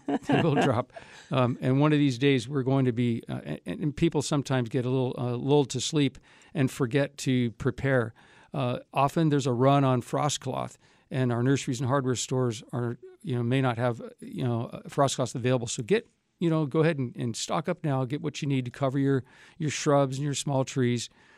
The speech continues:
Speaker 1: and, and get ready for that, 'cause that's around the corner. Um, people ask me all the time, "Well, is, is it okay to prune trees at this time of year?" As a rule, as we're heading into winter, any frost-sensitive trees, you want to be pretty careful and, and a little more judicious with your pruning,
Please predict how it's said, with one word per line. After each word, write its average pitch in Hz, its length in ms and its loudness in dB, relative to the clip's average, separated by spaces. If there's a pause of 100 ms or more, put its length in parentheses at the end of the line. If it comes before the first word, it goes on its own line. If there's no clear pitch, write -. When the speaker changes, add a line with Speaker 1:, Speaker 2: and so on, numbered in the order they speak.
(400)
Speaker 1:
and, 131 300 2
and 127 200 -2
get - 140 -2
ready 147 220 2
for - 140 -6
that, 117 220 -6
'cause 127 120 -6
that's 135 260 -4
around 131 400 -2
the 123 60 -2
corner. 123 420 -2 (640)
Um, 131 320 -4 (540)
people 160 260 2
ask 151 240 2
me 143 80 0
all 131 120 2
the 127 80 0
time, 143 220 -2
"Well, 127 140 0
is, 113 140 -4
is 135 180 -4
it 139 80 4
okay 147 240 2
to 135 100 0
prune 147 380 2
trees 135 340 -2
at 127 100 -10
this 127 160 -4
time 127 220 0
of 113 140 -2
year?" 110 240 -2 (800)
As 180 220 2
a 175 60 2
rule, 135 320 4
as 135 180 -4
we're 123 120 -6
heading 143 280 0
into 143 220 0
winter, 127 520 -2
any 165 240 2
frost-sensitive 135 880 -4
trees, 120 440 -4
you 117 80 -6
want 131 200 -2
to 131 40 -4
be 127 120 -4
pretty 131 360 -2
careful 139 500 -6
and, 131 160 -6
and 143 180 -2
a 127 40 0
little 139 260 2
more 135 180 2
judicious 135 680 -4
with 139 160 -4
your 143 80 -2
pruning, 117 460 -2